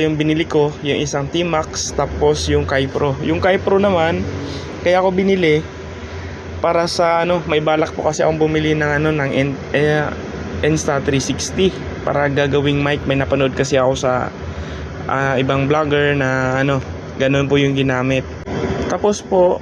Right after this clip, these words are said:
kaya bumili rin po ako ng T-Max kasi, ah, nakita ko po yung, ano, yung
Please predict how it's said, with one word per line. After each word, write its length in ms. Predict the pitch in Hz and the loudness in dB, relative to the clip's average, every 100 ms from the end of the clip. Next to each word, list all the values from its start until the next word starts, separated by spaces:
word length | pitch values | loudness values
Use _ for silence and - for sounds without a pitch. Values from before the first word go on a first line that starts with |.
| - | -2
kaya 240 | 185 190 185 | 2 2 4
bumili 400 | 180 190 190 190 | 2 2 4 4
rin 160 | 190 | 4
po 160 | 190 185 | 2 2
ako 60 | 190 | 2
ng 100 | 180 180 - | 0 -2 -2
T-Max 720 | 208 190 156 - - - - - - | -2 0 0 -4 -8 -10 -10 -12 -4
kasi, 240 | 180 180 190 | -2 2 4
ah, 80 | 185 | 4
nakita 320 | 180 180 180 | 2 2 2
ko 100 | 170 | 2
po 100 | 180 | 4
yung, 240 | 175 175 175 | 4 4 2
ano, 140 | 185 | 0
yung 180 | 170 165 | 0 0